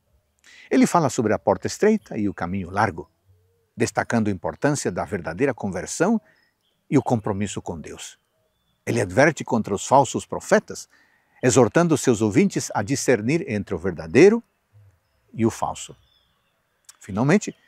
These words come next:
Jesus fecha o sermão com o, a poderosa imagem das duas casas,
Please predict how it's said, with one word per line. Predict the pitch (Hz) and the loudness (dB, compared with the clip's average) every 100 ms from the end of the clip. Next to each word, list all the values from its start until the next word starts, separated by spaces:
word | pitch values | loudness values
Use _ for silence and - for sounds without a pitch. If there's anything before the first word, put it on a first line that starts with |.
| _ _ _ _ | _ _ _ _
Jesus | - 110 160 - | -8 0 0 0
fecha | - 180 - | 2 2 2
o | 185 | -4
sermão | - 208 139 143 | -2 0 0 -2
com | - 120 107 | -4 -2 0
o, | 104 - | 0 -2
a | 101 | -6
poderosa | - 110 98 117 156 160 | -2 -4 0 2 2 0
imagem | 156 127 127 113 123 123 _ _ _ _ | -2 0 0 0 -6 -8 _ _ _ _
das | - - | -4 -2
duas | 120 107 - | -2 -2 -2
casas, | 101 95 80 76 - - | -2 -2 -4 -10 -12 -14